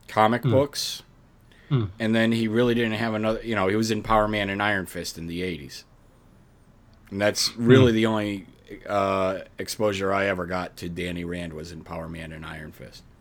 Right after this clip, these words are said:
Speaker 2: Hmm. Uh, but this, this guy, Louis Tan, he, I, I believe he actually auditioned for the role of Danny Rand before, uh, Finn Jones got it. So, but he's now, he's gonna be playing Zhu Cheng.
Speaker 1: Okay.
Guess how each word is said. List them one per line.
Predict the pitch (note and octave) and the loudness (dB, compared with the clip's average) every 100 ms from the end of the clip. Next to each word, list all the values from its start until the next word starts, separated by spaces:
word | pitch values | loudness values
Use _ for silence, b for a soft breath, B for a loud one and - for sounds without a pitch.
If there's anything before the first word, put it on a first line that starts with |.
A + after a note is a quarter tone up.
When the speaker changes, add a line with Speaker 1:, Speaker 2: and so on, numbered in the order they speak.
| - - - - - - - - | -20 -20 -20 -20 -20 -20 -20 -6
Speaker 2:
Hmm. | A#2+ F#2 - - - - - - - - - - - - - - - - - - - - - B B B - | -4 -4 -8 -20 -20 -20 -20 -20 -20 -20 -20 -20 -20 -20 -20 -20 -20 -20 -20 -20 -20 -20 -4 B B B 8
Uh, | B2 | 8
but | C#3 | 8
this, | C#3+ D3 - | 8 6 4
this | C#3 D3 C#3 | 4 4 6
guy, | C3+ | 6
Louis | B2 B2+ A#2 | 6 4 2
Tan, | C3 B2+ B2 | 4 4 4
he, | A2+ D3 C#3+ C#3+ - | 0 2 2 2 0
I, | B2+ A#2+ - | -2 -2 -2
I | |
believe | A#2+ C#3 B2 | 0 2 6
he | B2+ | 6
actually | A#2+ C3+ B2 | 6 6 6
auditioned | A2+ A#2 - A#2+ | 6 4 4 -2
for | - C3 A#2+ | 4 8 8
the | A#2+ | 8
role | A#2 A#2 A2 | 6 8 8
of | A2+ G#2+ | 6 6
Danny | A2+ G#2+ | 6 8
Rand | A2+ A2+ A2+ A2+ | 8 6 4 -2
before, | A#2 - A2+ A2 G#2+ - - - | -8 0 4 6 4 2 -10 4
uh, | G#2+ G#2+ | 6 6
Finn | A#2+ A#2 | 6 6
Jones | A#2 B2 B2+ | 6 6 6
got | C#3 C#3 | 8 8
it. | - | 6
So, | - A2 G#2 - B B B B B - | 2 2 2 -4 B B B B B 4
but | A#2 | 6
he's | A#2 A2 | 8 6
now, | A#2+ A2 A2 | 6 6 6
he's | A#2 A2 | 2 0
gonna | A#2 | 2
be | G#2+ | 2
playing | - G#2+ G#2 G2 | 2 2 2 0
Zhu | G#2 G2+ | 0 0
Cheng. | - F#2+ G2 - - - _ F3+ | 0 -2 -2 -8 -20 -20 _ -16
Speaker 1:
Okay. | A3+ F#3+ | -12 -14